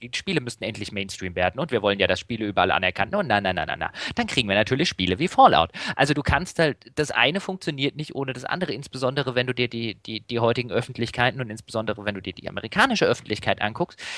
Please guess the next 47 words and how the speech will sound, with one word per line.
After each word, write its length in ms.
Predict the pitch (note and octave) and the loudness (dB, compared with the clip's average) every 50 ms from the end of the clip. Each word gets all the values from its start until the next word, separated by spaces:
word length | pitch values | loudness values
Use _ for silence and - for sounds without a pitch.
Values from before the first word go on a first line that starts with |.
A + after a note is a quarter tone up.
| - - - _ | -10 -12 -14 _
wo 180 | - C3 D3 D3+ | -4 4 4 6
du 140 | D#3+ F3 D#3 | 8 8 8
halt 160 | D3+ D3 - | 8 6 6
sagen 260 | D3 C3+ C#3+ C#3+ D#3 | 4 4 4 2 2
musst, 240 | D3 D3+ - - - | -2 -2 -2 0 -2
wenn 100 | A#2+ A#2+ | 0 0
du 60 | A2 | 2
heute 240 | A2+ A#2 C3 - F#3+ | 4 4 4 4 2
so 140 | D3+ D3+ C3+ | 0 0 -2
ein 60 | B2+ | -2
Spiel 280 | - - C3+ C3+ D3 | -2 0 0 2 2
wie 100 | C3 B2+ | 2 0
Fallout 440 | - - A#2 A2 G#2+ G#2 G#2 G#2 G#2 | 0 2 0 2 4 4 2 2 0
vier 480 | - - - G#2+ A2 C3+ F3 G#3+ B3+ _ _ | -6 -8 -6 2 6 6 6 6 4 _ _
machen 420 | - A#2+ B2 B2+ B2 C#3+ C#3 B2 | 2 4 4 4 4 0 -2 0
würde, 240 | - C#3 D3 - D#3 | 2 2 2 4 4
was 160 | B2+ A2+ - | 0 0 0
Fallout 380 | - - B2 A#2 A2 G2 G2 - _ | 2 2 2 6 6 4 4 4 _
drei 460 | A#2 - F2+ E2+ F#2 G#2 C#3+ G3 G#3+ - - - - - _ _ - _ _ | -4 0 2 4 4 4 4 2 -2 -6 -16 -16 -18 -20 _ _ -20 _ _
und 260 | D3+ E3 - - - _ _ _ _ - - - _ | -4 -4 -4 -8 -18 _ _ _ _ -20 -20 0 _
auch 160 | C3+ C#3+ - | 4 4 6
damals, 320 | - E3+ G#3+ A3 - - | 4 4 6 6 4 2
als 100 | B2 - | 2 -2
Fallout 300 | - - B2 A#2 A2+ - | 0 0 2 2 0 0
drei 180 | A#2+ A#2+ C3 - | -2 -4 -2 -2
erschienen 320 | A2 B2 - F#3+ G3+ E3+ | -2 -2 -2 -2 -4 -4
ist, 180 | G2 G#2 - - | -4 -8 -4 0
war 220 | A2+ A2+ A2+ F#2+ - _ _ | 0 0 0 0 -4 _ _
das 180 | - B2+ A#2 - | -2 -2 -2 0
Thema 240 | - C#3 C3 A#2+ A#2 | -4 -2 -2 -2 -4
Spiele 320 | - - G3 G3+ D#3 A#2+ | -4 -4 -2 0 0 0
noch 160 | A2+ A#2 - | 0 -2 -6
viel 380 | - - - - A#3+ G3+ D#3+ D3 | -8 -10 0 2 4 4 4 2
nischiger, 560 | D3 D3+ D3+ C#3+ C3+ - A#2+ G#2+ - G#2+ F2 | 2 -2 0 0 2 2 2 4 2 2 2
als 160 | F#2 G#2+ - | 2 -2 -4
das 180 | - F#2+ - - | -6 -6 -2 2
heute 220 | D3+ D3+ - - | 2 2 2 0
ist. 160 | - - - - - - - | -4 -6 -8 -12 -12 -12 -4
Wenn 120 | - A#2+ C3 | -2 2 2
du 100 | C#3 C#3+ | 4 6
heute 240 | F#3+ A3+ C4 A3+ E3+ | 6 6 6 6 4
so 80 | D3+ | 4
eine 100 | C#3 C3 | 2 2
Megaton-Geschichte 920 | B2+ C#3 E3+ F3 C3+ A2 - - G2+ F2+ - - - - F#2 E2+ - - F2 | 2 2 4 6 6 4 4 2 -4 -4 -4 -8 -6 -6 -6 -6 -4 -4 -2
hättest, 340 | F2+ F2+ D#2+ E2+ E2+ - - | -2 -2 -4 -4 -10 -10 -4
wo 140 | G#2+ A2 G#2+ | -2 -2 0
du, 220 | G#2+ G#2 G2+ | 0 -2 -2